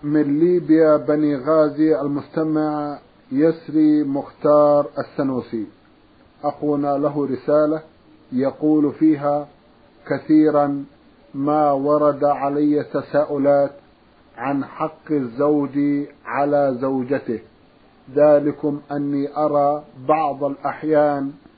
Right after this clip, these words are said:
أشياء غير عادية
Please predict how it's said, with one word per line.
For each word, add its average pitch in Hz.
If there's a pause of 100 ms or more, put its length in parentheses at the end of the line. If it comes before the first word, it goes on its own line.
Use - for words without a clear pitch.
(220)
أشياء 147 (220)
غير 143
عادية 139